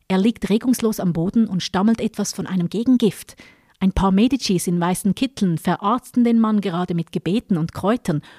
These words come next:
Unter ihnen befindet sich auch ein Alternativmediziner, der dem Mann Tücher um die Beine wickelte. Ich war ja schon in vielen Kriegsgebieten, aber sowas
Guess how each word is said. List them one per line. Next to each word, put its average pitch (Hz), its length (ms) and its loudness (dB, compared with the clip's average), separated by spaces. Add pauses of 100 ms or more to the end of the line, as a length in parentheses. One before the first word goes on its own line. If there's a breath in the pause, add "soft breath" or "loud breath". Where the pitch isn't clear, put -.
(240 loud breath)
Unter 269 340 2
ihnen 185 220 0
befindet 196 400 -2
sich - 180 -6
auch 175 180 -2
ein 165 160 -4
Alternativmediziner, 208 1300 -2 (320 loud breath)
der 190 120 0
dem 190 180 2
Mann 190 280 2
Tücher 277 440 0
um 254 160 0
die 269 100 -2
Beine 262 360 0
wickelte. - 500 -8 (440 soft breath)
Ich - 180 -14
war 151 160 -6
ja 151 120 -4
schon 165 220 -6
in 160 120 -4
vielen 202 300 0
Kriegsgebieten, 214 680 -4
aber 156 180 -4
sowas 208 500 2